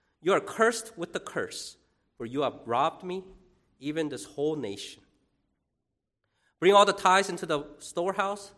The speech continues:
that there may be food in my house, and try me now in this, says the Lord of hosts, if I will not open for you in the, the windows of heaven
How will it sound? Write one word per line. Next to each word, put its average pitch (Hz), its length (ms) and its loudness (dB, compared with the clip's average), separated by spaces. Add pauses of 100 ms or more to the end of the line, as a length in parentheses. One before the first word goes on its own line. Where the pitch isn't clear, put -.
that 139 160 -10
there 156 140 -2
may 185 160 -4
be 175 100 -6
food 196 300 -8
in 180 80 -4
my 160 160 -2
house, 180 380 -6 (180)
and 139 100 -8
try 226 340 -2
me 226 180 -6
now 196 400 -4 (500)
in 127 140 -12
this, 160 200 -8
says - 640 -8
the 151 80 -4
Lord 139 260 -4
of 165 80 -10
hosts, - 440 -14 (580)
if - 260 -2
I 220 120 8
will 208 180 2
not 202 300 0
open 202 340 -2
for 135 220 -6
you 139 160 -4
in 135 100 -8
the, 127 160 -6 (400)
the 127 140 -4
windows 214 500 0
of 160 220 -4
heaven 113 360 -4